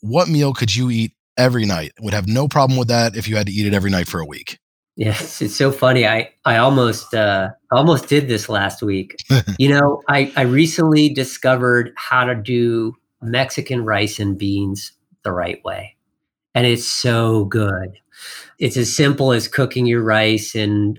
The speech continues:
Speaker 2: chicken stock with an onion and celery and, the, uh, you know, a, a jalapeno. It's so, so good. And then, you know, the beans is sort of a similar thing.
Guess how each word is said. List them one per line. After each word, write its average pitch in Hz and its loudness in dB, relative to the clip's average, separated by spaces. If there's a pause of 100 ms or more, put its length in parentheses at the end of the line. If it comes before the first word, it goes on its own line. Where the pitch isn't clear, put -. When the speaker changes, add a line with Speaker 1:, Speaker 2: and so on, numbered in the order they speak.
Speaker 2:
chicken 107 -4
stock 101 0
with 104 -8
an 107 -4
onion 101 -2
and 101 -6 (340)
celery 101 0
and, 98 -4
the, 104 -6 (280)
uh, 123 -6
you 117 -2
know, 98 -2
a, 98 0
a 101 -2
jalapeno. 104 0 (520)
It's - -2
so, 139 4
so 117 0
good. 101 -2 (400)
And 113 2
then, 113 4
you 127 2
know, 104 2
the 104 0
beans 110 2
is 110 -4
sort 110 -2
of 107 0
a 113 2
similar 110 0
thing. 104 0